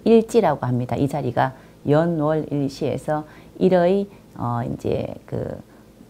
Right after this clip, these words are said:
땅이라고 해서 천지에서 땅지자에서 일지라고 이렇게 이야기하죠. 그래서 배우자 있을 자리에 배우자가 있을까라는 걸 이야기합니다.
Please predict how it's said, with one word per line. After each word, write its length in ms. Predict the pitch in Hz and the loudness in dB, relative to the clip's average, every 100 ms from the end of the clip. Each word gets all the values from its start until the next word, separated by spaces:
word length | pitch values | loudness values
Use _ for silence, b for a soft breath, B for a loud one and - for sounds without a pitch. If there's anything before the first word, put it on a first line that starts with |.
| - | 0
땅이라고 480 | 160 202 175 135 | 2 4 4 2
해서 380 | 120 120 175 120 - - - - | 0 0 -2 -6 -8 -16 -20 -10
천지에서 840 | - 233 220 208 127 131 170 135 B B - | 2 6 6 4 0 -2 -2 -4 B B -6
땅지자에서 800 | 147 156 156 190 151 127 135 - | 0 2 0 -2 -4 -4 -4 -6
일지라고 520 | 170 175 160 151 131 | -6 -4 -6 -4 -6
이렇게 240 | 139 - | -8 -4
이야기하죠. 720 | 135 143 139 190 226 143 165 190 | -2 -2 -4 -6 -6 -4 -6 -6
그래서 420 | 151 156 131 131 B B B - | -10 -6 -6 -6 B B B 2
배우자 380 | 190 247 277 | 6 6 6
있을 280 | 185 160 165 | 4 4 0
자리에 320 | 185 175 156 | 0 2 2
배우자가 540 | 151 143 190 226 214 143 | 4 4 4 4 2 2
있을까라는 840 | 131 - 226 220 190 175 165 131 | 0 2 0 2 4 4 2 -2
걸 120 | 123 | -2
이야기합니다. 640 | 123 - - 131 - - | -4 -6 -6 -10 -10 -12